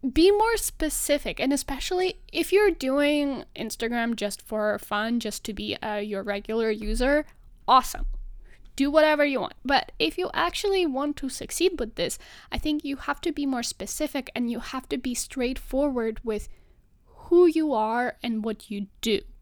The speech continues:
for people to follow you. The last part that I'm going to be analyzing today is the highlights, the story highlights that a lot of people have. I have three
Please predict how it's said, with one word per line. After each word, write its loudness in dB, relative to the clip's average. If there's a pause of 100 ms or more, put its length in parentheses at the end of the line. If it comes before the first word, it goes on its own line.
(520)
for -6
people -6 (300)
to -10
follow -4
you. -12 (1160)
The 2
last 4
part 2
that 2
I'm -2
going -4
to -6
be -4
analyzing -2
today 0
is -6
the 0
highlights, -2
the -10
story -2
highlights 0
that -4 (320)
a -6
lot -2
of -6
people -12 (100)
have. -2 (680)
I 4
have 0
three 0